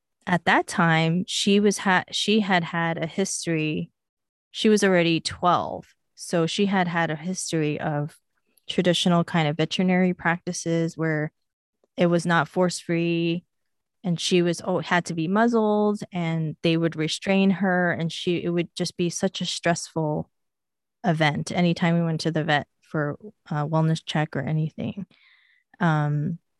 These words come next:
and she, she was just always so stressed going to the vet, and we were always stressed bringing her to the vet 'cause we knew how stressed she was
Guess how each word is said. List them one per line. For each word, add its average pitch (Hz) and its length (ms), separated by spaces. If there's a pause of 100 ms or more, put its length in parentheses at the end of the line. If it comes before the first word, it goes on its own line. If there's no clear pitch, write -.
(340)
and 175 200
she, 202 680 (800)
she - 260
was 247 160
just 226 240
always 202 320
so 185 160
stressed 160 380
going 165 240
to 165 120
the 156 120
vet, 160 300
and 170 180
we 214 160
were 202 160
always 160 280
stressed - 340
bringing 214 260
her 180 120
to 165 140
the 156 100
vet 151 260
'cause 170 220
we 170 160
knew 175 160
how 165 160
stressed 156 300
she 175 220
was - 380